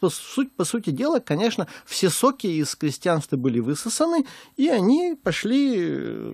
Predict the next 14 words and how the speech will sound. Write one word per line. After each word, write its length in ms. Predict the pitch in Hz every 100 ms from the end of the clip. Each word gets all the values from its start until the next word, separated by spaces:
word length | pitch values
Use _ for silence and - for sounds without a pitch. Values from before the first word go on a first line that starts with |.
| -
как 180 | 120 -
раз 280 | 151 202 -
в 60 |
индустриализацию, 1600 | 143 120 - 120 117 107 156 220 - - 214 165 160 73 139 -
в 120 | 104
города. 520 | 107 117 117 123 208 262 _ - - - - - -
И 80 | 139
это 380 | 175 - 262 262
сыграло 560 | - 190 180 208 233
важную 340 | 180 202 185 175
роль. 140 | 185
То 100 | -
есть 240 | 180 - - 285 - -
всегда, 560 | - 143 202 285 -